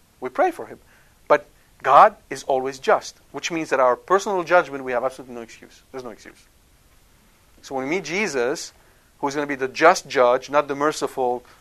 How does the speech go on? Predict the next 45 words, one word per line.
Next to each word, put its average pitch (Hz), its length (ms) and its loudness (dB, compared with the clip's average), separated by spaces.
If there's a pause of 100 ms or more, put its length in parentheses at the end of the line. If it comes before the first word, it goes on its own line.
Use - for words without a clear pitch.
Lord, 127 320 2
the 123 80 -6
just 147 360 4
judge, 117 300 2
he's 120 80 -16
gonna 127 160 -10
go 131 80 -4
through 135 200 0
all 147 80 8
our 160 120 6
sins, 127 320 -4
there's 123 160 -8
absolutely 147 280 -10
no 139 40 -12
excuse. - 380 -20 (400)
He 160 80 -20
gave 151 140 -2
us 120 140 -8 (360)
all 208 180 2
the 175 80 -6
chances, 139 560 -6
all 220 220 0
the 190 60 -10
chances, 139 380 -8
not 139 160 -10
the 135 60 -12
chances, 113 380 -12 (280)
all 196 200 10
the 185 120 4
occasions 160 380 -4
of 131 140 -12
grace 139 420 -4 (200)
that 131 100 -4
we 139 100 -4
need 147 160 -8
to - 60 -16
be 127 80 -14
saved. - 300 -10 (720)
He 160 60 -14
gives 151 180 -2
us 139 120 -12
more 151 300 2
than 120 240 -6 (400)
enough, 117 340 -8 (400)
right? 170 220 -2